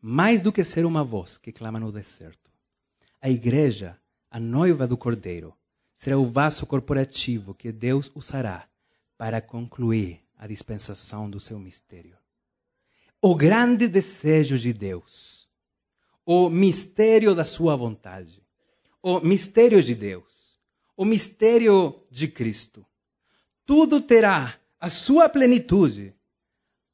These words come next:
através do vaso que ele escolheu para si. Aquele vaso que está despertando diante dos nossos olhos.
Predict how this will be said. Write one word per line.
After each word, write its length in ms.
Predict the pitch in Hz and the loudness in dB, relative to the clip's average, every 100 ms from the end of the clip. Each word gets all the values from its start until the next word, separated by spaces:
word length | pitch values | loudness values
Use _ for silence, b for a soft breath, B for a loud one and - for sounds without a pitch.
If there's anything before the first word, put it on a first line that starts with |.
| _ | _
através 880 | - 185 185 147 120 110 - - - _ _ _ | -12 -4 -2 0 0 -2 -8 -20 -20 _ _ _
do 160 | 131 120 | -8 -6
vaso 460 | 120 120 - 127 | -6 -10 -14 -18
que 180 | - 117 | -12 -8
ele 240 | 110 113 | -8 -8
escolheu 540 | 107 - 131 107 98 95 | -12 -16 -18 -14 -16 -18
para 220 | 98 90 | -20 -20
si. 380 | - - 95 82 _ _ _ _ _ _ _ _ _ _ - | -20 -18 -20 _ _ _ _ _ _ _ _ _ _ _ -20
Aquele 260 | _ 156 | _ -2
vaso 300 | 135 143 - | 0 -4 -6
que 80 | - | -14
está 220 | - 135 | -10 -8
despertando 680 | 131 - 135 120 135 143 135 | -8 -8 -10 -8 -8 -6 -6
diante 800 | 123 120 131 160 160 _ 160 160 _ _ _ | -6 -6 -6 -8 -12 _ -20 -20 _ _ _
dos 120 | 120 | -20
nossos 480 | 113 131 - 131 - | -16 -14 -16 -20 -18
olhos. 500 | 104 95 95 _ _ | -16 -16 -20 _ _